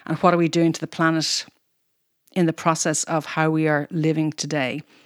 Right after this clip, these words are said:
So it was, uh, really a very thoughtful,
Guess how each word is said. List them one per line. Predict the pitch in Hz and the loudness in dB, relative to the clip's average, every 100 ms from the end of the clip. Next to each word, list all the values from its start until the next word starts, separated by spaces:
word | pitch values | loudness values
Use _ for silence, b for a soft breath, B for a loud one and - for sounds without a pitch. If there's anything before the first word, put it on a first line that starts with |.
| b b b b b b b _ _ | b b b b b b b _ _
So | - - 233 226 220 - | -2 4 4 4 2 2
it | 240 | 2
was, | 247 233 226 - | 4 2 0 -4
uh, | - - - _ - | -12 -16 -20 _ 2
really | 269 320 220 170 - _ - | 4 4 2 0 -6 _ -6
a | |
very | 175 165 226 226 | 0 4 4 4
thoughtful, | - 185 185 - 185 175 170 | 4 4 2 2 2 4 2